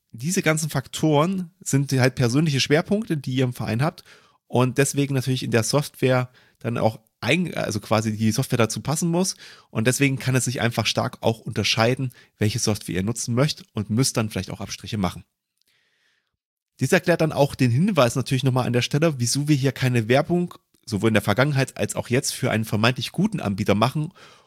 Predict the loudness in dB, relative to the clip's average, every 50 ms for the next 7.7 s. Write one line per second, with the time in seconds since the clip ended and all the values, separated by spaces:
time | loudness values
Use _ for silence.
0 | _ _ _ 0 2 4 4 2 0 -4 -4 0 0 0 2 2 2 2 2 0
1 | 0 0 0 2 2 2 2 2 4 4 2 0 -2 _ _ -2 0 0 2 2
2 | 0 0 0 2 2 0 0 0 0 2 2 2 4 4 4 2 2 2 2 0
3 | 0 0 -2 -2 0 0 0 0 2 0 0 0 -2 -4 -6 -4 -2 0 2 2
4 | 2 2 2 2 0 0 2 2 2 2 2 2 0 0 0 0 2 2 2 0
5 | -2 -4 -8 -10 _ _ _ -20 -20 -20 -20 -20 _ _ _ _ _ _ _ _
6 | _ -10 -10 -10 -6 -2 0 2 2 4 4 2 2 0 0 0 2 2 2 2
7 | 0 0 -2 -2 -2 0 0 2 2 4 2 2 0